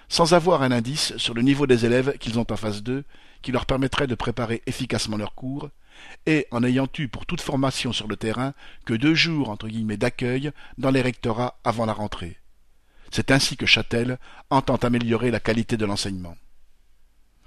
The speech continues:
À cela s'ajoutent bien d'autres problèmes. Le début de la réforme des lycées se traduit, entre autres, par un grignotage des horaires attribués aux disciplines enseignées,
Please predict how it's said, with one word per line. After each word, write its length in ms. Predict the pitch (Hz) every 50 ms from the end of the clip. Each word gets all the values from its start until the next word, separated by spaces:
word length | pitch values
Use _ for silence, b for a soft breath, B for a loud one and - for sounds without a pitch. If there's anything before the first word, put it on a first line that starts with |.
| B B B B B B
À 100 | 120 -
cela 240 | - 151 156 175
s'ajoutent 440 | - - 135 113 127 160 160 - - - -
bien 200 | 123 117 135 135
d'autres 260 | 131 139 131 - 120
problèmes. 560 | 107 - - 107 104 101 95 95 98 101 113 - - - - - - B B B B B B B
Le 120 | B 117 120
début 300 | 123 143 143 160 196 180
de 80 | 143
la 140 | 131 123 120
réforme 400 | 127 135 - - 151 131 123 117
des 100 | 110 110
lycées 480 | 104 113 117 - - - 143 147 147 - B B B
se 140 | B - 135
traduit, 400 | - - - 139 120 123 123 123 -
entre 280 | 123 110 104 - - -
autres, 260 | 143 147 - - 147 - B B B B B
par 140 | - 123 117
un 80 | 123 117
grignotage 580 | 113 135 143 151 143 139 - 147 147 151 135
des 200 | 123 123 110 113
horaires 400 | 117 110 117 127 131 135 127 117
attribués 440 | 123 - - - 120 107 127 135 - -
aux 80 | 113
disciplines 500 | 110 110 - - 113 - 131 123 110 101
enseignées, 480 | 107 - - 110 104 107 110 117 131